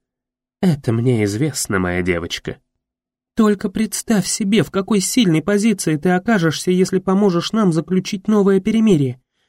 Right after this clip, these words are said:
если сделаешь эту планету мирной ради них».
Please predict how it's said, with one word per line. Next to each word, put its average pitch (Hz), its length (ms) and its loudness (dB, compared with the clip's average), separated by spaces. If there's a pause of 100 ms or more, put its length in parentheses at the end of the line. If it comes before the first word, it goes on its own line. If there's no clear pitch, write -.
(140)
если 208 380 0
сделаешь 185 560 2
эту 190 160 0
планету 202 440 0
мирной 175 440 4
ради 196 240 2
них». 214 360 0